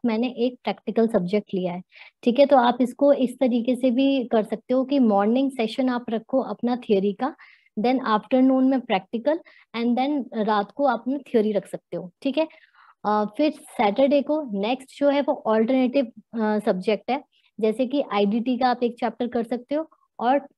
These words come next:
एसबीसी के दो chapter कर सकते हो और इसमें से भी आप prioritize कर सकते हो अपने according।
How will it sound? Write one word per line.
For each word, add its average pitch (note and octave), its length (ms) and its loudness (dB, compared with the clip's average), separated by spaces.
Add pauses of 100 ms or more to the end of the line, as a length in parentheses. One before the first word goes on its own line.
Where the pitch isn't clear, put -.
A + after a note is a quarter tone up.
(100)
एसबीसी A#3 600 2
के D4 100 -2
दो A3 240 4
chapter G3+ 420 -2
कर F3 140 -4
सकते F#3 320 -6
हो D4+ 80 2
और B3 300 -4
इसमें C4+ 260 -2
से C#4 140 -2
भी C4 120 0
आप D4+ 180 -2
prioritize A3+ 560 2
कर G#3+ 100 0
सकते G#3 280 -6
हो G3+ 60 0
अपने A#3+ 340 0
according। F#3+ 460 -2